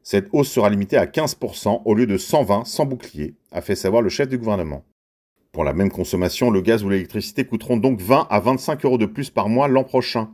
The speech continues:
Nous le savons bien, cette augmentation de quinze pour cent n'est pas anodine pour de nombreux Français, a indiqué Elisabeth Borne. Nous avons donc décidé un accompagnement spécifique pour aider les plus modestes. Des chèques énergie exceptionnels seront versés d'ici la fin de l'année.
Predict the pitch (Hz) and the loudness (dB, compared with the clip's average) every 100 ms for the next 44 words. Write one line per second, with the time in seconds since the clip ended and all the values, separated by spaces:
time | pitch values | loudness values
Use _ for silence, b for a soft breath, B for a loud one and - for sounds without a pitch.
0 | b b b - 85 76 110 98 80 71 | b b b -12 -10 -2 -2 0 -2 -4
1 | 80 - _ - 95 135 123 123 123 151 | -4 -8 _ -6 0 2 2 2 0 0
2 | 101 95 143 - 131 - 151 107 143 135 | -4 -2 -6 -6 -10 -4 -2 0 2 2
3 | 123 117 151 143 101 110 117 139 - 127 | 2 0 -6 -4 0 0 2 0 -2 -6
4 | - - 95 - 73 80 80 76 92 82 | -6 -2 -2 -4 -8 -8 -8 -6 -6 -4
5 | 82 78 78 90 80 82 - _ _ _ | -2 -2 2 2 2 -6 -14 _ _ _
6 | _ 87 85 82 90 92 107 104 - 113 | _ -8 -4 -2 -2 -2 -2 -2 2 2
7 | 110 95 - 98 104 104 101 - 135 - | 4 0 -4 -4 -2 0 -2 -4 -8 -8
8 | 110 101 - 101 101 202 180 139 101 76 | -10 -12 -8 -2 2 2 0 0 0 2
9 | 82 - - _ _ _ 78 90 156 147 | -2 -4 -16 _ _ _ -6 -2 -2 0
10 | 120 95 80 107 113 110 143 - 82 101 | 0 0 -2 -6 -6 -4 -4 -4 -4 -4
11 | - 87 85 87 127 104 113 - 156 151 | -6 -6 -4 -2 -2 -4 -4 0 0 2
12 | 139 101 76 | 0 0 -4